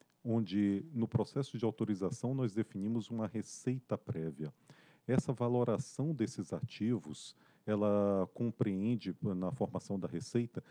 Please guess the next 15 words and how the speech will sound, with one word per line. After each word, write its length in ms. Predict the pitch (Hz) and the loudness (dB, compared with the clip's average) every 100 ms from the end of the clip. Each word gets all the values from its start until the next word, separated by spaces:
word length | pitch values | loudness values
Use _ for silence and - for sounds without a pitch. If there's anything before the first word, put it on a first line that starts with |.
| - _ | -20 _
não 200 | 123 156 | 2 2
só 400 | - - 107 92 - - | 0 4 6 4 0 0
o 140 | 110 | 2
investimento 880 | 104 92 104 - - 87 127 185 117 | 2 0 -2 -2 -8 -2 0 0 2
propriamente 640 | - 101 104 95 92 90 | 2 4 2 2 0 -2
dito, 440 | - 95 123 - 143 _ _ | 2 0 2 2 0 _ _
que 120 | - | 2
aí 160 | 131 113 | 4 2
trata-se 560 | - 104 90 95 - | 2 2 4 0 -2
daquilo 340 | 85 87 - 101 | -2 -2 0 0
que 140 | - | 0
está 300 | 92 - 92 | -2 -2 -2
em 80 | 90 | -2
discussão 580 | 82 - - - 90 82 | -4 -8 -8 -6 -4 -4
aqui, 320 | 80 101 131 | -2 -2 -2